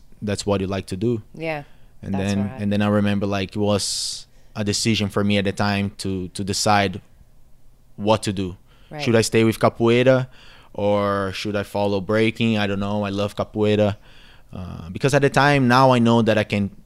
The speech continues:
Speaker 1: can combine both
Speaker 2: Mm-hmm.
Speaker 1: because, but I'm older now.
Speaker 2: Right.
Speaker 1: When you're a kid, it's, it's really hard to understand that.
Speaker 2: Sure.
Speaker 1: So I had to choose. It's like a, we call, like, the style. What style you wanna go? Where you wanna go?
Speaker 2: Yeah.
Speaker 1: What door?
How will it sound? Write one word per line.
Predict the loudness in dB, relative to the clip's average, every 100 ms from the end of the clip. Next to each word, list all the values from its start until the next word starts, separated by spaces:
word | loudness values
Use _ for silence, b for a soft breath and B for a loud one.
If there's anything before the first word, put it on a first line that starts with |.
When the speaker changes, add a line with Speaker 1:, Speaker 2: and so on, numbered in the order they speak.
| -20 -6
Speaker 1:
can | -4
combine | -2 -2 -2 0
both | 2 2 0 -8 -20 -14
Speaker 2:
Mm-hmm. | -12 -8 -4
Speaker 1:
because, | -4 -2
but | -2
I'm | -2 0
older | 2 2 0
now. | -4 -8 -10 -16 -8
Speaker 2:
Right. | -4 -2 0
Speaker 1:
When | 2
you're | 2
a | 0
kid, | 0 2 2 2
it's, | -2 -4
it's | -4 -2
really | -2 0
hard | 0 -2 -4
to | -6
understand | -6 -8 -6 -4 -4
that. | -8 -12 -20
Speaker 2:
Sure. | -12 -10 -8 -12
Speaker 1:
So | -12 -6 -4 -2
I | -2
had | -4 -6
to | -10
choose. | -6 -4 -4 -6
It's | -4 0
like | 0
a, | 0 -2 -4 -8 -8
we | -8
call, | -4 -4
like, | -6 -10
the | -12
style. | -8 -4 -4 -4 -4
What | -4
style | -2 0 0
you | 0
wanna | 0 -2
go? | -4 -2
Where | 0 2
you | 2
wanna | 0 0
go? | 0
Speaker 2:
Yeah. | 0 0
Speaker 1:
What | 2 4
door? | 4 2 2